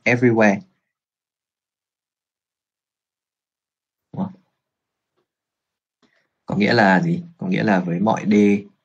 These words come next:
khác không và D thuộc gì? R N thì D phẩy nhân trừ một, D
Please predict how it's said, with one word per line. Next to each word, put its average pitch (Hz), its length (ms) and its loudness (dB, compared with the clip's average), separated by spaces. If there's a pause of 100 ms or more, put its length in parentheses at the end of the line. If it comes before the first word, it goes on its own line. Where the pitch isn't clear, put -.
(320)
khác 123 160 -2
không 104 380 -4 (680)
và 82 200 -8
D - 20 -2 (180)
thuộc 85 300 -8
gì? 80 100 -8 (1000)
R 92 220 -2 (240)
N 87 320 -2
thì - 300 -4 (1500)
D 92 60 -8 (640)
phẩy 82 280 -6 (220)
nhân 92 340 -2
trừ 82 240 -2
một, 82 280 -6 (920)
D 101 120 -2